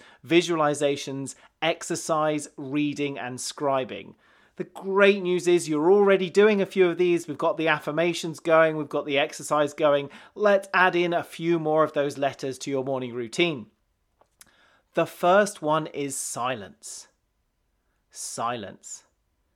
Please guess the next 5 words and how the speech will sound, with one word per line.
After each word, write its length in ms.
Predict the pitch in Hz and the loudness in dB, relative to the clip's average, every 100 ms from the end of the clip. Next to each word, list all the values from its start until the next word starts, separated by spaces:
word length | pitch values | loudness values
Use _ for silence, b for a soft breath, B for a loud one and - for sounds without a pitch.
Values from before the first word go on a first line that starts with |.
| _ _ _ _ | _ _ _ _
It's 200 | - 170 | -14 -14
great 640 | - - 147 156 160 190 185 | -14 -14 -10 -6 -4 -6 -8
to 100 | 156 | -14
just 240 | 147 127 | -12 -10
sit 540 | - - - 165 - | -10 -10 -8 -10 -10